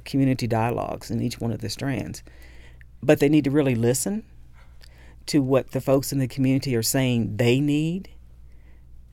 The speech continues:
and then again, as a, a county elected official, you still have to take in the whole what's gonna be best for the whole county. And that may not be, quite frankly, what's best for Blacksburg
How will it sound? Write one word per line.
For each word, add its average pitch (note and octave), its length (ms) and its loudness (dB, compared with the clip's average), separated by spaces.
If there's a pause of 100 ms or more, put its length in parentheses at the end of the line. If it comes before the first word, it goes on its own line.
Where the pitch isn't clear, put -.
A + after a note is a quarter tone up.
(1040)
and D3+ 160 6
then D#3 340 6
again, C#3+ 480 2
as A2+ 180 -2
a, A#2+ 200 0 (100)
a A#2+ 120 0
county C#3+ 480 2
elected B2+ 420 0
official, - 520 -2 (240)
you C#3 140 -2
still E3 280 2
have D3 180 0
to - 80 -6
take D#3+ 280 0
in A#2 100 0
the A#2 80 0
whole C3+ 260 2
what's B2 160 0
gonna B2 140 -2
be A#2+ 100 0
best B2 320 0
for A2+ 100 -4
the A2 100 -4
whole A2 200 -2
county. C#3 500 -4 (800)
And A#2+ 460 -2 (320)
that C3+ 260 0
may C#3+ 180 2
not D3 280 -2
be, F3+ 380 -4 (280)
quite - 240 -6
frankly, E3 300 -4
what's A#2+ 200 -4
best B2 260 -2
for A#2+ 100 -10
Blacksburg - 560 -8